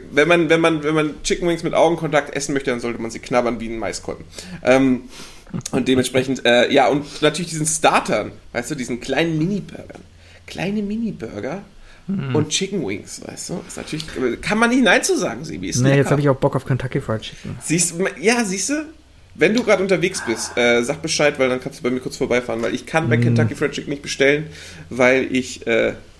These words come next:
Speaker 1: ich hab hier keinen Parkplatz vor der Haustür. Ich hab keinen Parkplatz. Ich sag's, wie es ist. Dementsprechend <laughs> ist es zu gefährlich, zu K F C zu gehen und Chicken Wings zu holen, weil
Speaker 2: Hast
Speaker 1: ich
Speaker 2: du
Speaker 1: nicht
Speaker 2: nicht
Speaker 1: weiß,
Speaker 2: die
Speaker 1: wie lange
Speaker 2: Garage?
Speaker 1: Nee, haben meine Nachbarn.
Speaker 2: Ah.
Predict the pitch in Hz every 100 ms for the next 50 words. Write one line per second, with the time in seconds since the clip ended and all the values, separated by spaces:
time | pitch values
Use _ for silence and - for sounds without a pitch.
0 | - - - - - - 160 156 143 120
1 | 120 123 123 104 64 - - - - -
2 | - 151 151 131 127 120 117 - - 147
3 | 143 127 104 - - - - - - 131
4 | 131 131 135 135 127 - - - 143 151
5 | - 151 139 127 139 - 120 123 120 135
6 | 127 113 120 120 120 104 - 117 117 123
7 | 123 120 110 117 143 139 113 117 123 117
8 | 120 131 165 165 202 - - - - -
9 | - 113 - - - 123 117 113 117 -
10 | - - - - - - - 104 78 58